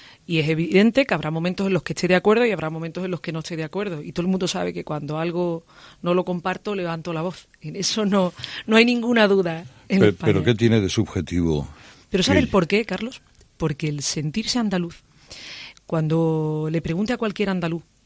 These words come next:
Speaker 1: de cómo entiende su destino, siempre le va a decir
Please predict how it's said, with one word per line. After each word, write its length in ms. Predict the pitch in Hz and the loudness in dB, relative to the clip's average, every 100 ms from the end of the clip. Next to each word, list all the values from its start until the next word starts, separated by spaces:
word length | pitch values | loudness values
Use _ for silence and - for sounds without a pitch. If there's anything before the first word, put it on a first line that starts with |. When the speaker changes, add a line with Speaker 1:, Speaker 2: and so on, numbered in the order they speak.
| _ _ - | _ _ -18
Speaker 1:
de 920 | 156 156 147 147 147 147 151 151 - _ - | -14 -8 -6 -6 -6 -6 -8 -10 -14 _ -6
cómo 260 | 185 196 | -2 2
entiende 580 | 202 185 202 202 190 151 | 2 0 0 -2 -2 -4
su 160 | - 165 | -6 -4
destino, 480 | 151 - 208 190 - _ _ _ _ _ _ _ | -6 -4 -4 -4 -8 _ _ _ _ _ _ _
siempre 440 | - 214 214 220 | 0 2 2 2
le 80 | 208 | -2
va 80 | 190 | -2
a 40 | |
decir 320 | 185 180 208 | -4 -6 -10